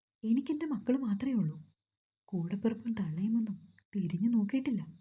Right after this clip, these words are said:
എൻ്റെ മക്കളെ. മേലാൽ അനാവശ്യമായ സംസാരങ്ങൾ പറഞ്ഞ്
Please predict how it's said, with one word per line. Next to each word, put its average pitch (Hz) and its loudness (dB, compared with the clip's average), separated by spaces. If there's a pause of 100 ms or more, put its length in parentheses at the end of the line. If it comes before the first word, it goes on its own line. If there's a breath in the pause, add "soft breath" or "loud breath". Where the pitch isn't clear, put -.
(320)
എൻ്റെ 180 0
മക്കളെ. 180 -2 (1000)
മേലാൽ 185 2 (560)
അനാവശ്യമായ 190 0
സംസാരങ്ങൾ 220 -4
പറഞ്ഞ് 196 -2